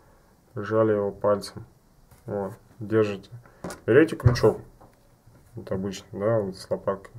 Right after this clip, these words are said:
Кладете его сюда. Грубо говоря, крест-накрест, чтобы он у вас лежал вот так вот в руке. Прижимаете. Обязательно не отпускайте. Вот. Вот. Прижали, держите. Не сильно, не надо стараться. Он никуда не убежит. Берете вот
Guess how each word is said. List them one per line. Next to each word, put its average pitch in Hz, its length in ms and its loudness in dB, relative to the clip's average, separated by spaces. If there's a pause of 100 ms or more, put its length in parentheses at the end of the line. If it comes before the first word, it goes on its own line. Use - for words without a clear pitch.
(180)
Кладете 127 400 0
его 110 80 0
сюда. 98 440 0 (1160)
Грубо 104 280 -4
говоря, 101 240 2
крест-накрест, 98 720 -4
чтобы 98 220 -8
он 95 160 -2
у 98 140 -2
вас 98 200 -6
лежал 107 300 2
вот 98 140 -4
так 95 240 -2
вот - 100 -16 (640)
в 95 120 -12
руке. 95 420 -4 (260)
Прижимаете. 107 720 4 (360)
Обязательно 104 480 0
не 101 60 0
отпускайте. 98 600 -4
Вот. 98 260 -4 (760)
Вот. 107 540 -2
Прижали, 143 440 10
держите. 117 460 4
Не 123 120 -2
сильно, 165 360 8
не 113 140 4
надо 107 240 6
стараться. 120 640 4 (180)
Он 98 180 -6
никуда 98 280 -2
не 98 80 -2
убежит. 110 360 -4 (720)
Берете 139 460 6
вот 117 260 2